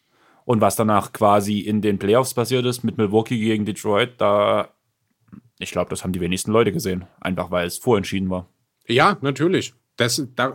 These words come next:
Speaker 2: darum geht's jetzt. Das ist ja auch nochmal so ein Punkt. Es wird nochmal eine gewisse Spannung, weil eben die Seeds noch nicht feststehen. Es sind einzelne, wirklich nur ein Spiel. Das heißt, da
Speaker 1: Ja,
Speaker 2: ist
Speaker 1: aber
Speaker 2: alles
Speaker 1: das,
Speaker 2: der Fokus drauf.
Speaker 1: das
Speaker 2: Das
Speaker 1: gibt
Speaker 2: ist auch
Speaker 1: am,
Speaker 2: nochmal eine gewisse Spannung.
Speaker 1: das gibt am Ende vielleicht der Saison nochmal eine gewisse Spannung.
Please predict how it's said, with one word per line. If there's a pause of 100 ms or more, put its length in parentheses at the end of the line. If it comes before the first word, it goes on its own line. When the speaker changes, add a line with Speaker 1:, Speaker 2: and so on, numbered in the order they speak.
Speaker 2:
darum
geht's
jetzt.
Das
ist
ja
auch
nochmal
so
ein
Punkt.
Es
wird
nochmal
eine
gewisse
Spannung,
weil
eben
die
Seeds
noch
nicht
feststehen. (260)
Es
sind
einzelne,
wirklich
nur
ein
Spiel. (560)
Das
heißt,
da
Speaker 1:
Ja,
Speaker 2:
ist
Speaker 1:
aber
Speaker 2:
alles
Speaker 1:
das,
Speaker 2:
der
Fokus
drauf. (160)
Speaker 1:
das
Speaker 2:
Das
Speaker 1:
gibt
Speaker 2:
ist
auch
Speaker 1:
am,
Speaker 2:
nochmal
eine
gewisse
Spannung.
Speaker 1:
das
gibt
am
Ende
vielleicht
der
Saison
nochmal
eine
gewisse
Spannung.